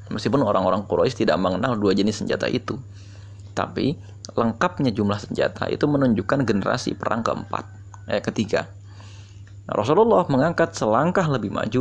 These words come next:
dengan membawanya kepada perang generasi keempat. Dengan proksi, perang asimetri,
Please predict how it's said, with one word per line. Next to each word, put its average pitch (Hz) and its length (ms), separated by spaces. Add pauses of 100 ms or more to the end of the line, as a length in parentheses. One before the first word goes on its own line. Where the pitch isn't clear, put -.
dengan 117 160
membawanya 117 480
kepada 98 480 (320)
perang 160 400
generasi 98 480
keempat. - 500 (220)
Dengan 147 260
proksi, - 540 (420)
perang 143 220
asimetri, 156 580